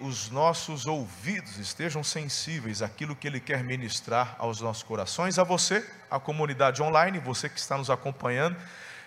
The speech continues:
tem uma multidão aí também participando, que Deus abençoe a sua vida poderosamente e da mesma forma você vai ser muito tocado e impactado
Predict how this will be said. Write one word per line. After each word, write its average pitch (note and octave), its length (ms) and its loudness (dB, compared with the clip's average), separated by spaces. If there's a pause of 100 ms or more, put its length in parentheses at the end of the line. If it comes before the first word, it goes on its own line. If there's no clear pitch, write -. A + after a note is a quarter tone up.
(220)
tem A#2+ 100 -2
uma B2+ 100 2
multidão C#3+ 680 2
aí B2+ 140 4
também C3+ 340 0
participando, C#3+ 720 -2
que - 80 -14
Deus C3+ 220 0
abençoe B2+ 520 0
a B2 60 -4
sua A2 240 -2
vida C3 400 -2 (380)
poderosamente C3 1000 0 (100)
e B2 80 -8
da A2+ 140 -2
mesma D#3 280 -4
forma B2+ 520 -4
você A#2+ 260 -6
vai A2+ 120 -2
ser A#2 180 -6
muito B2+ 300 -6
tocado A#2+ 540 0
e - 20 -6
impactado A2+ 680 -2